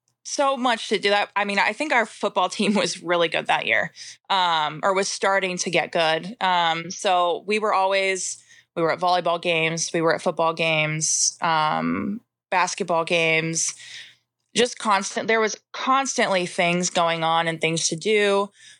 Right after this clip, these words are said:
Hey, the team's going out to eat. We're doing things. It really was, um,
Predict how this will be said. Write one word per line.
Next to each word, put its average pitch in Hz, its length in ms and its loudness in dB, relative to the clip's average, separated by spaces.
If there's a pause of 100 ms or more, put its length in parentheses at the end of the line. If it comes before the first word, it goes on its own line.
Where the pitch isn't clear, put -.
(300)
Hey, 190 160 4
the 175 100 0
team's 175 320 0
going 165 260 0
out 156 160 0
to - 140 -8
eat. 220 320 2
We're 180 120 0
doing 190 320 0
things. 185 400 0
It - 260 0
really 226 320 2
was, 175 640 0
um, 160 720 0